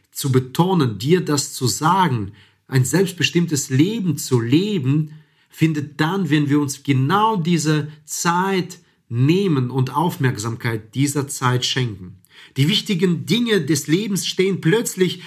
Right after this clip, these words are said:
vor den dringenden Dingen und wir haben ein erfülltes und harmonisches Leben. Alles kommt in so ein Gleichgewicht. Warum? Weil die wichtigen Dinge plötzlich Prio haben.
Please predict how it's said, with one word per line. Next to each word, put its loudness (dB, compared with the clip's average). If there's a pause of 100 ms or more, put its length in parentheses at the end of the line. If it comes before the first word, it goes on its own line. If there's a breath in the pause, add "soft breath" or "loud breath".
vor 0
den 0
dringenden 0
Dingen 0 (200 loud breath)
und 2
wir 2
haben 2
ein 0
erfülltes 0
und -2
harmonisches 0
Leben. -4 (800)
Alles 2
kommt 0
in 0
so 0
ein 2
Gleichgewicht. -6 (680)
Warum? 2 (160 loud breath)
Weil 0
die 0
wichtigen 2
Dinge 0 (180)
plötzlich 0
Prio 0
haben. -16